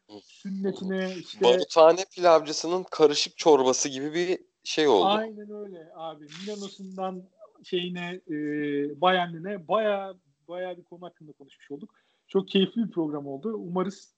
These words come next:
Speaker 2: dinleyenler de keyif alır.
Speaker 1: Biz çekerken çok keyif aldık.
Speaker 2: <laughs> Sette çok eğlendik.
Speaker 1: <laughs> Ee, şey, hmm, Cyberpunk'ı da bitirenler bakın,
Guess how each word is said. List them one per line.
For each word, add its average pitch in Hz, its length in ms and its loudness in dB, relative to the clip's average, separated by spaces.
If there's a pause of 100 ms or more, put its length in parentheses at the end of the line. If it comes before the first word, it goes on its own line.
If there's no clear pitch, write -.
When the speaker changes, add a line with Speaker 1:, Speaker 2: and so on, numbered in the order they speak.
Speaker 2:
dinleyenler 156 500 -4
de - 80 -4
keyif 190 240 -10
alır. - 240 -12 (1080)
Speaker 1:
Biz 135 140 -6
çekerken 143 460 2
çok - 260 -2
keyif 113 240 0
aldık. - 520 0
Speaker 2:
<laughs> - 1200 -4
Sette 220 420 -2
çok - 200 -4
eğlendik. 127 380 -10 (500)
Speaker 1:
<laughs> - 1800 -4
Ee, 143 280 8 (320)
şey, 156 280 2
hmm, 131 520 -8
Cyberpunk'ı 160 880 2
da 160 140 0
bitirenler 151 640 -2
bakın, 147 360 -2